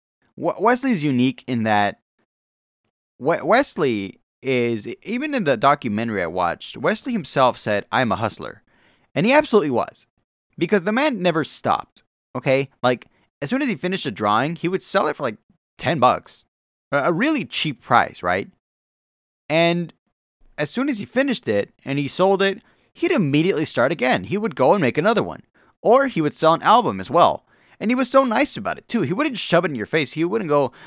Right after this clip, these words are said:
"Buy this album, buy this album." He'd go, "Would you like to buy an album?" And if you said no, that's fine. And he'll still strike a conversation with you. He was such a genuine guy. I loved him, honestly.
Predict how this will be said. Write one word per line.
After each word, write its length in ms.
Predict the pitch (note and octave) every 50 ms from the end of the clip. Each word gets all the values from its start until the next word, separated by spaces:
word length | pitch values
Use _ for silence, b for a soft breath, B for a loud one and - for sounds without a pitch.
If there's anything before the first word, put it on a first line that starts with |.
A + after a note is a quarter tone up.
| B B
"Buy 160 | - C#3 F3 F#3
this 160 | E3+ D#3 C3+
album, 300 | F3 E3+ D#3 C3 A2 A2+
buy 160 | D3+ F3+ E3+
this 100 | D3 -
album." 220 | F#3 C#3+ C3 B2
He'd 100 | C#3 C3+
go, 140 | B2 A#2+ A2
"Would 180 | G#2+ C#3 G3 -
you 80 | C4
like 220 | B3 B3 B3 - -
to 80 | -
buy 160 | D#3+ E3 D#3 D3
an 100 | C3+ B2+
album?" 380 | A#2 G2 - - - - - _ _ _
And 120 | - A#2+ D3+
if 60 | D#3+
you 60 | F#3
said 160 | A3 A#3 G3+
no, 220 | G3 G#3+ A#3 B3 B3 b b b
that's 200 | - A3+ A#3 -
fine. 380 | - - C4 C4+ B3 - - -
And 120 | - C#3+ F#3
he'll 100 | G3+ G3+
still 240 | - - A#3 A#3 A3+
strike 260 | - F3+ D#3 C3+ -
a 60 | -
conversation 580 | - C#3 A#2+ G2 F2+ - - F#2+ E2 - E2 D#2
with 120 | D#2+ -
you. 100 | - - B B B B
He 100 | - C4+
was 160 | D4 D#4 C4 -
such 220 | - E4 B3+ -
a 60 | D4+ B3
genuine 580 | - F#3 F#3+ A3 A#3+ A#3+ B3 B3 B3 B3 A3+
guy. 360 | F#3 A3 A3+ B3 A#3+ - A#2+
I 180 | D#2 G#2 D#3+ G#3+
loved 380 | G3 G3 A3+ B3+ C4 G3 A#2+ G2+
him, 260 | F#2+ D#2+ - A#2 - _ _ _ _ D3
honestly. 480 | F#3+ A3 F#3+ D#3+ - - D2 F2+ b